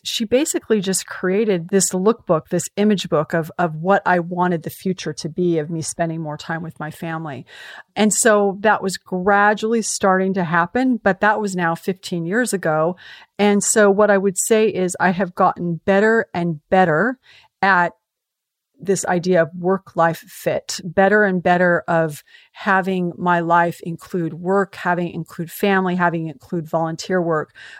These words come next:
But it wasn't like I flipped a switch and suddenly I was a different person. It's been this gradual evolution of me figuring out how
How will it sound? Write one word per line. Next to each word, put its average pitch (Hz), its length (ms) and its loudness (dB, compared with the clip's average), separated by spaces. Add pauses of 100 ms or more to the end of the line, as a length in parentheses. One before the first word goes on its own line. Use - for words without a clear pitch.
But 202 200 4
it 190 120 0
wasn't 208 400 2
like 185 220 -2
I 165 80 -2
flipped - 400 -8
a 165 40 -6
switch - 380 -4
and 160 160 -6
suddenly 170 480 -4
I 160 60 -4
was 156 140 -6
a 156 80 -8
different - 320 -12
person. 156 360 -8
It's - 180 -10
been 165 180 -4
this 156 180 -8
gradual 165 800 -2 (340)
evolution 160 560 -2
of 156 160 -10
me 165 100 -4
figuring 160 560 -6
out 160 260 -6
how 160 460 -2